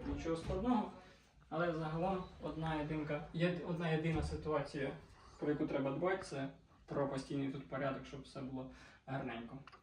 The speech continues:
Е, взятий Д С П матеріал, це егер сірий запорошений, здається.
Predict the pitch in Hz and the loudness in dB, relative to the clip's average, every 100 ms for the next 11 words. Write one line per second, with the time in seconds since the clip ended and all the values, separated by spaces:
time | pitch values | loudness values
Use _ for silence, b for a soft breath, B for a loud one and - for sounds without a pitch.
0 | - 143 131 127 147 151 156 156 143 139 | -6 0 2 0 0 4 6 6 2 0
1 | - 139 139 156 180 - - 135 127 123 | 0 0 0 2 4 4 2 -2 0 0
2 | 127 127 - 131 139 139 - - B B | 0 -4 0 0 0 -2 -6 -16 B B
3 | B - - 135 139 131 131 143 175 175 | B -16 -2 2 2 0 0 4 4 2
4 | 135 131 135 135 127 - | -2 -4 -2 -2 -4 -6